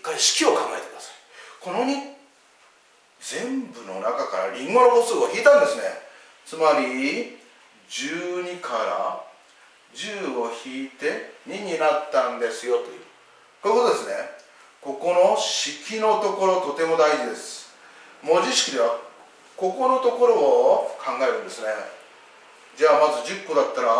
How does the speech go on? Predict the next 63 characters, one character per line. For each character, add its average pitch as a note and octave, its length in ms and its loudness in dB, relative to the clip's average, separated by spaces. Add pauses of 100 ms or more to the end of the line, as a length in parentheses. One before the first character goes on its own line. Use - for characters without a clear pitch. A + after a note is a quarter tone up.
(500)
え C3+ 240 -4
ー、 - 20 -10
こ B2 60 -12
ん B2 80 -10
な B2 100 -6
式 B2 160 -8
で A2 60 -10
す A2 120 -14
ね。 A2+ 80 -8 (800)
じ D#3+ 80 -2
ゃ F3+ 40 8
あ F3+ 40 4
も A3 100 6
し A3+ 120 2 (640)
八 - 520 -2
個 E3 100 4
だ C#3 140 4
っ - 240 -4
た C3+ 140 0
ら、 - 120 6 (1120)
ね、 D3 100 -2 (720)
式 - 240 -10
ど D3 180 0
う - 40 2
な F3 100 6
る - 60 0
と C#3 60 -2
思 B2 140 -2
い B2 40 -2
ま - 100 -2
す - 80 -6
か？ D#3 560 6 (500)
そ G3+ 180 -2
う C#3 40 -2
で C3+ 60 -4
す。 - 200 -10 (140)
全 A3 380 4
部 F3 80 4
の D3+ 220 4
個 C#3+ 140 -2
数 C#3+ 200 -8
か B2+ 160 -6
ら A#2 200 4
リ C3 60 -2
ン E3+ 140 -8
ゴ E3+ 80 -4
の E3 100 0
個 D#3+ 180 -2
数 B2+ 140 -8
を A#2+ 200 -10
引 G#3 120 -8
い - 20 -8
て B3 80 4
あ A3+ 60 6
げ - 80 4
れ - 60 2
ば - 80 4
い - 20 0
い - 40 -4
ん - 40 -6
で - 60 -12
す - 80 -16
ね。 - 80 -10